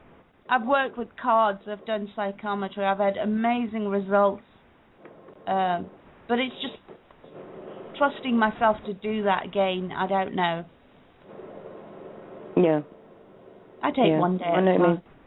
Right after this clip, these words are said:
Speaker 2: It, it takes time, doesn't it? And, and w-, especially when you've been away from something, you come back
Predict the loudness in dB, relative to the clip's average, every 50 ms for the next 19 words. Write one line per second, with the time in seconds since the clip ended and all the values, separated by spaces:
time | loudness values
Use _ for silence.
0 | _ -20 -20 -20 -20 -20 -20 -20 -20 -20 -6 0 2 2 2 2 -2 -2 0 2
1 | 2 2 2 0 -8 -2 0 2 2 2 2 2 2 0 2 2 2 2 2 0
2 | -2 -2 0 0 0 0 0 -2 -2 0 0 2 0 0 0 0 -2 -2 0 0
3 | 0 2 4 2 2 2 0 2 0 0 0 2 2 2 4 4 2 2 0 0
4 | -2 -2 0 0 2 2 2 0 0 2 0 0 0 0 -2 0 0 0 0 0
5 | -2 -6